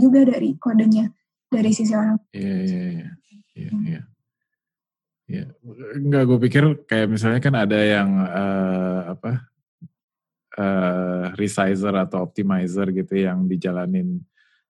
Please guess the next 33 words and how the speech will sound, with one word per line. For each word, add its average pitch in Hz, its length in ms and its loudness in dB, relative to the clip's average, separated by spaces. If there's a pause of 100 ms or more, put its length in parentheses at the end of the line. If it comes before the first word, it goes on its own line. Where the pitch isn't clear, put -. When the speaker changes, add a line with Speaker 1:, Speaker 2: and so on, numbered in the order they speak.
(140)
Speaker 2:
eh, 87 480 -2
saat 85 480 -6
proses 92 400 -8
build 98 400 -2
misalnya. 90 560 -6 (800)
Enggak, 95 160 -6
enggak 92 240 -2
kayak 90 160 -4
gitu - 80 4
ya. 95 80 2
Speaker 1:
Hmm. 92 80 -4
Speaker 2:
Jadi 92 160 -2
ya 98 160 0
dari 92 240 -2
awal 98 240 -2
memang 92 240 -4
udah, 85 300 -4 (500)
udah 98 240 -2
Speaker 1:
Hmm. 87 80 -12
Speaker 2:
diupayakan 95 1300 2 (120)
untuk 85 160 -14 (100)
kecil 87 640 -8
dan 82 180 -10 (320)
optimal 85 540 -10
gitu 165 160 -20
ya. 82 160 -12 (880)
Speaker 1:
Iya, 247 240 4
Kak, - 400 -6
benar. 214 400 2 (1900)
Speaker 2:
Iya, 90 160 -4
iya, 85 160 -2
keren, 85 320 -6
keren. 80 320 -8